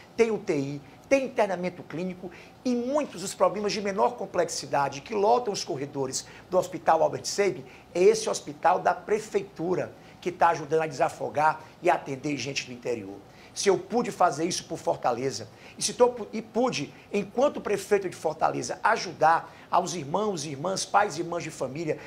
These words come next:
a terem seus filhos atendidos aqui, imaginem se vocês me derem a chance de ser governador médico aqui da, aqui do estado do Ceará. Eu quero que cada um dos cinco hospitais regionais tenha uma ala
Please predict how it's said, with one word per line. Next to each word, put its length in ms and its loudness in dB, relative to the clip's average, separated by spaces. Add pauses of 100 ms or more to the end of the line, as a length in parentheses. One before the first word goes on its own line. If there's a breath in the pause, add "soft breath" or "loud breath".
(140 loud breath)
a 100 6
terem 280 4
seus 320 -4
filhos 260 -2
atendidos 480 0
aqui, 340 -4 (320 loud breath)
imaginem 560 2 (220 loud breath)
se 80 -12
vocês 260 -2
me 100 -6
derem 220 2
a 60 4
chance 540 -2 (260 loud breath)
de 80 -8
ser 200 0
governador 600 0
médico 560 0 (320 loud breath)
aqui 300 -2
da, 260 -2
aqui 220 -4
do 60 -8
estado 300 0
do 80 -12
Ceará. 380 -4 (300 loud breath)
Eu 80 -6
quero 200 2
que 100 -12
cada 440 2
um 100 -8
dos 160 -6
cinco 320 -2
hospitais 460 0
regionais 580 -4 (240 loud breath)
tenha 200 -2
uma 120 2
ala 720 4